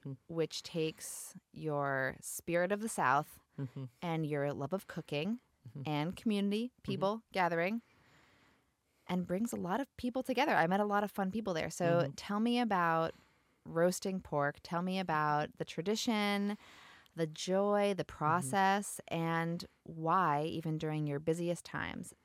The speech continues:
Speaker 2: that is
Speaker 1: Mm-hmm.
Speaker 2: something that you have maintained and was, like, the first thing to come back in the kind of post-covid era. It was
Speaker 1: Oh,
Speaker 2: like, "The
Speaker 1: yeah.
Speaker 2: pork roast is back." And during covid, you were delivering pork. You
Speaker 1: I
Speaker 2: were
Speaker 1: was. We
Speaker 2: pork
Speaker 1: did
Speaker 2: at a
Speaker 1: the
Speaker 2: distance.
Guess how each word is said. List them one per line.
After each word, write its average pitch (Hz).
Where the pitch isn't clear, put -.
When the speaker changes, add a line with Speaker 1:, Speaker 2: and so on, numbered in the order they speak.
Speaker 2:
that 151
is 151
Speaker 1:
Mm-hmm. 139
Speaker 2:
something 143
that 147
you 151
have 147
maintained 147
and 196
was, 170
like, 156
the 147
first 190
thing 170
to 151
come 147
back 139
in 151
the 147
kind -
of 135
post-covid 139
era. -
It 165
was 147
Speaker 1:
Oh, 139
Speaker 2:
like, 139
"The 165
Speaker 1:
yeah. 147
Speaker 2:
pork 196
roast 175
is 160
back." 156
And 294
during 339
covid, 294
you 254
were 285
delivering 269
pork. -
You 190
Speaker 1:
I -
Speaker 2:
were -
Speaker 1:
was. -
We -
Speaker 2:
pork 247
Speaker 1:
did 277
Speaker 2:
at 247
a 233
Speaker 1:
the 214
Speaker 2:
distance. 185